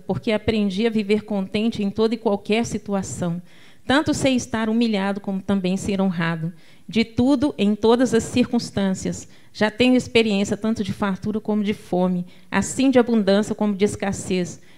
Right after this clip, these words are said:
Eu tudo posso naquele que me fortalece." Essas expressões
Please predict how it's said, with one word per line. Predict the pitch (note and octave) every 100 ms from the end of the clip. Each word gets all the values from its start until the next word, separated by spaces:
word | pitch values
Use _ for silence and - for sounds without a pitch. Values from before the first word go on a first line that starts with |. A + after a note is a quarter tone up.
| -
Eu | F3+ F#3+
tudo | A#3 B3
posso | B3 - D#3+ D#3+ - - F3
naquele | F#3 F#3 F#3+ F3 E3 D#3+ - - -
que | - E3+
me | D#3+ F3 G3 - -
fortalece." | - - - F3+ - F#3+ F3 C#3 - - - - - - - - - - - - - - -
Essas | - D#4
expressões | D4+ - - B3+ G#3 - A#3 C4+ A3+ G3 - -